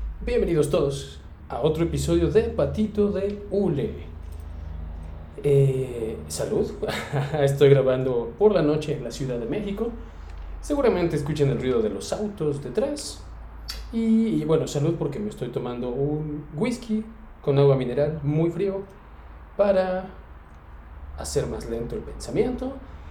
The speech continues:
relajar las ideas y prepararme para irme a dormir en un rato más. Pero no quería dejar pasar un día más sin grabar podcast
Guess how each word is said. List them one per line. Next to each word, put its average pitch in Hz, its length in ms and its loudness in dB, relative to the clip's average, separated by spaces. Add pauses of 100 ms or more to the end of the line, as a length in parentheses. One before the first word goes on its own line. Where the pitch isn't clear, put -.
(400)
relajar 151 580 2
las 135 220 0
ideas 185 560 4
y 196 180 -4
prepararme 135 680 2
para 107 500 -2 (340)
irme 147 240 4
a 120 40 6
dormir 107 280 0
en 104 120 -4
un 104 100 -6
rato 98 240 -6
más. - 280 -10 (460)
Pero 196 280 6
no 214 200 8
quería 220 220 2
dejar 190 300 2
pasar 139 380 0 (920)
un 156 180 4
día 127 180 4
más 120 260 -4
sin - 360 -4
grabar 110 320 0
podcast - 500 0